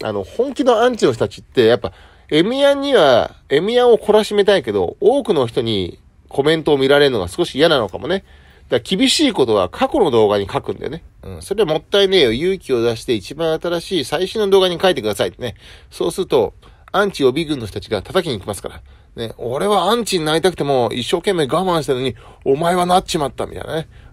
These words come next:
うん、ドラッグ、昔はドラッグやってたけど、一生懸命やめてるみたいなね。そういう人たちがね、ドラッグ今やってる人を叩くみたいなね。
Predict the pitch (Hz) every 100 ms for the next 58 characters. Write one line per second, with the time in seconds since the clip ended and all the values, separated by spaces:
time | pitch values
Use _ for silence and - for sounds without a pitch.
0 | - - 107 - - - - - 123 175
1 | 208 - - 123 107 185 196 196 185 170
2 | 190 190 127 117 127 123 101 101 - -
3 | - - - 170 160 185 139 104 110 113
4 | 117 110 - 113 - - - - - -
5 | 160 165 170 170 165 - 160 135 123 113
6 | 143 123 - - 107 - - 113 131 135
7 | 123 131 104 85 101 95 101 - 120 -
8 | - 117